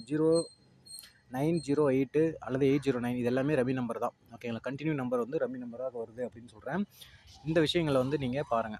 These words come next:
ஓகேங்களா? அதுக்கப்புறம் வந்து பார்த்தீங்கன்னா, அந்த நம்பர்ல வந்து ஃபைவ் எயிட் ஜீரோ நைன். அப்ப சரியா அந்த இடத்துல இருந்து பார்க்கும்பொழுது நமக்கு இந்த ஃபைவ் எயிட் ஜீரோ நைன் இந்த இடத்துல பர்டிகுலரா மார்க்கிங் ஆகுது. அது வந்து பார்த்தீங்கன்னா, இந்த மாதிரி வந்து ஒரு கேப்ல வந்து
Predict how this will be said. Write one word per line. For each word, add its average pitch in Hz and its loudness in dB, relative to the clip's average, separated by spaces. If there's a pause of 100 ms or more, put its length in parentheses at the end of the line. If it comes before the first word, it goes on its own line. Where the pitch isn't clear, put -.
(140)
ஓகேங்களா? 117 -10 (1160)
அதுக்கப்புறம் 151 4
வந்து 135 2
பார்த்தீங்கன்னா, 135 2
அந்த 156 2
நம்பர்ல 143 2
வந்து 170 0
ஃபைவ் 151 2
எயிட் 156 2
ஜீரோ 131 2
நைன். 110 -4 (160)
அப்ப 135 0
சரியா 165 2
அந்த 139 2
இடத்துல 147 2
இருந்து 147 -2
பார்க்கும்பொழுது 123 -2
நமக்கு 127 -2 (600)
இந்த 156 2
ஃபைவ் 160 4
எயிட் 165 4
ஜீரோ 135 4
நைன் 147 2
இந்த 147 2
இடத்துல 143 2
பர்டிகுலரா 123 2
மார்க்கிங் 113 -2
ஆகுது. 117 0 (480)
அது 139 2
வந்து 165 4
பார்த்தீங்கன்னா, 147 2
இந்த 151 0
மாதிரி 156 2
வந்து 143 2
ஒரு 143 4
கேப்ல 151 4
வந்து 127 2